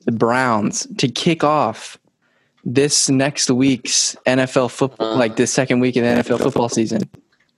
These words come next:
Speaker 1: Who is
Speaker 2: Yeah.
Speaker 1: taking the dub?
Speaker 2: Um,
Speaker 1: What's the score?
Speaker 2: this is a, this is a difficult choice right here,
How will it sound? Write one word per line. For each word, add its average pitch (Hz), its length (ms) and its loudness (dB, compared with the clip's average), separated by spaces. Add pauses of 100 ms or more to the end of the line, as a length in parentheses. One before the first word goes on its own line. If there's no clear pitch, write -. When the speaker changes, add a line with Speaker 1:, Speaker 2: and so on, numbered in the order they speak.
(500)
Speaker 1:
Who 120 160 2
is 147 140 4
Speaker 2:
Yeah. - 60 -4
Speaker 1:
taking 147 280 2
the 131 80 2
dub? 123 300 2
Speaker 2:
Um, 120 240 2
Speaker 1:
What's 131 180 0
the 131 100 2
score? 113 460 0 (840)
Speaker 2:
this 147 200 2
is 165 120 4
a, 127 180 2
this 135 180 0
is 135 120 -2
a 117 80 2
difficult 113 1000 -2 (540)
choice 95 520 -2
right 95 200 0
here, 92 400 -2